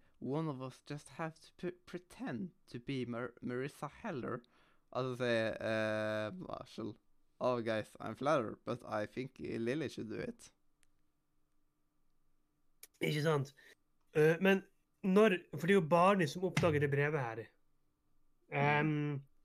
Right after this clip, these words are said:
Speaker 2: og da har vi han som sier, "You guys are right. I'm totally overreacting this whole Robin thing. What is this i-, what is this envelope? Is this a wedding invitation? Robin is marrying Dawn. I'm gonna die alone. Ted is gonna get eaten by cat."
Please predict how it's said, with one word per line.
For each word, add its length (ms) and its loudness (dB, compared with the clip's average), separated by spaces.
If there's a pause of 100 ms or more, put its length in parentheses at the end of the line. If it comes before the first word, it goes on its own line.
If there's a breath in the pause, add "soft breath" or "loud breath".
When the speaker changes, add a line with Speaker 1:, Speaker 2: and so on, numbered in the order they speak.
(480)
Speaker 2:
og 100 0
da 100 6
har 120 6
vi 60 4
han 120 4
som 100 -2
sier, 240 2 (240)
"You 120 0
guys 340 2
are 100 2
right. 360 -2 (400 loud breath)
I'm 180 0
totally 380 4
overreacting 680 6
this 180 2
whole 220 4
Robin 360 2
thing. 220 -4 (760)
What 140 4
is 100 0
this 160 -2
i-, 240 2
what 280 4
is 120 0
this 160 -2
envelope? 460 4 (680 loud breath)
Is 120 6
this 140 0
a 60 10
wedding 320 6
invitation? 600 4 (360 loud breath)
Robin 380 8
is 140 0
marrying 380 6
Dawn. 320 6 (220 loud breath)
I'm 120 2
gonna 200 2
die 240 8
alone. 360 6
Ted 220 2
is 280 -8
gonna 160 0
get 120 -4
eaten 300 -2
by 160 2
cat." 360 -2